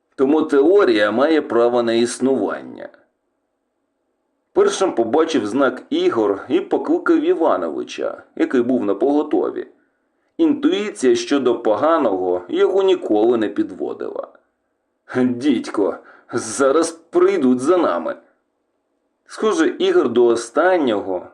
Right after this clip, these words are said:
надіявся оминути їхню участь відносно червоного пінгвіна. «Ця вода не замерзне, доки він не прийде. Коли ти побачиш, що він тут, пусти свою кров в цю воду.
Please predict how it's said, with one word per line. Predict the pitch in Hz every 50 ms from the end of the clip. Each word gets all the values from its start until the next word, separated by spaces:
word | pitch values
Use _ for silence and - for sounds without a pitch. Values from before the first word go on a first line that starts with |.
| -
надіявся | - 147 147 117 107 120 165 180 175 160 - - - -
оминути | - - 110 107 107 110 123 156 175 175 175 127 117
їхню | 120 170 180 - - 131 123 123 -
участь | - 165 185 180 - - 135 120 113 - - _ _ _ _ _ -
відносно | 113 113 123 - 110 123 147 156 151 - 139 131
червоного | 131 - 123 104 101 98 110 117 110 104 101 101 120
пінгвіна. | - - - 147 151 139 127 110 95 90 73 53 52 - - - _ _ _ _ _ _ _ _ _ _ _ _ _ _ _ _ _ _ _ _ _
«Ця | _ - - 151 165
вода | 165 180 175 160 185 185
не | 180 175 160
замерзне, | 139 147 143 135 147 160 175 160 147 - 123 120 117 110 110
доки | 113 113 147 147 147 143 143
він | 127 143 143 135 135 143
не | 151 160
прийде. | 160 - 139 113 98 87 - - - - - - - - - _ _ _ _ _ _ - - -
Коли | - 147 143 160 175
ти | - - -
побачиш, | - 151 143 123 117 135 139 160 156 - - 104 95 - - - - -
що | - - - 160
він | 151 165 180 175
тут, | - - 208 220 226 - - - - _ _ _ _ _ _ -
пусти | - 240 - - - - 233 202 147
свою | - - 143 151 160 151 131 127
кров | - 339 - 381 135 -
в | -
цю | - - - 370 339
воду. | 294 - 349 302 196 170 - - - -